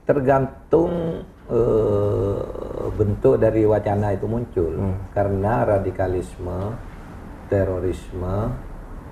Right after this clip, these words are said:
Speaker 1: itu kan, eh, berfaham dari sebuah ide
Speaker 2: Hmm.
Speaker 1: yang wa-, wacana.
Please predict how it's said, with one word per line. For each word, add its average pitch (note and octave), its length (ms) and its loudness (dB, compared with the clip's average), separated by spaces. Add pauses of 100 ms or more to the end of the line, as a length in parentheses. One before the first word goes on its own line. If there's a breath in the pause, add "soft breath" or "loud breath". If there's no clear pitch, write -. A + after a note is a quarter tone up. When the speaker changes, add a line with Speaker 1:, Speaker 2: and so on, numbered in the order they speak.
(140)
Speaker 1:
itu A2+ 240 4
kan, C#3 420 2 (220)
eh, G#2+ 320 2
berfaham G#2 560 2
dari F#2+ 240 2
sebuah F#2 320 0
ide D#2 480 -4
Speaker 2:
Hmm. G2+ 200 -2 (200)
Speaker 1:
yang F#2 240 -8
wa-, F2 240 -4
wacana. D#2+ 640 -6